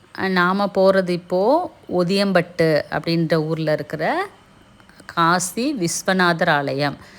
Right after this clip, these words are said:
இந்த ஊருக்கு ஏன் ஒதியம்பட்டு அப்படின்னு பேர் வந்துச்சு அப்படின்னா, புராண கதை ஒண்ணு இருக்கு. சூரியன் வந்து சிவனை நோக்கி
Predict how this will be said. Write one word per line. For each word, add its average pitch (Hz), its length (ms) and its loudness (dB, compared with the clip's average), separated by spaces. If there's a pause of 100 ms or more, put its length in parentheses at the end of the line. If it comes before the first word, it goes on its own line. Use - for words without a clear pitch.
(280)
இந்த 185 260 0
ஊருக்கு 208 460 0
ஏன் 196 160 2
ஒதியம்பட்டு 190 840 4
அப்படின்னு 170 300 -2
பேர் 175 280 0
வந்துச்சு 160 340 -2
அப்படின்னா, 143 720 0 (420)
புராண 190 420 4
கதை 170 220 4
ஒண்ணு 151 160 0
இருக்கு. 160 520 2 (360)
சூரியன் 226 760 -2
வந்து 180 640 2 (120)
சிவனை 214 520 0
நோக்கி 202 680 -4